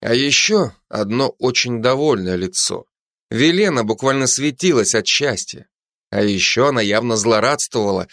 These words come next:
видя, как отец просит у меня прощения, стоя на коленях. Вот даже не знаю почему, но именно об этом я подумал, когда посмотрел на великую княжну, и она мне подмигнула.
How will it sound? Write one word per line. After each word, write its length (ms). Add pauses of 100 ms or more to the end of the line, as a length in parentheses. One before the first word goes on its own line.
(100)
видя, 320
как 220
отец 460
просит 380
у 40
меня 220
прощения, 640
стоя 340
на 120
коленях. 680 (400)
Вот 180
даже 220
не 120
знаю 280
почему, 540 (160)
но 140
именно 400
об 200
этом 260
я 120
подумал, 400
когда 260
посмотрел 580
на 80
великую 400
княжну, 480
и 140
она 320
мне 160
подмигнула. 800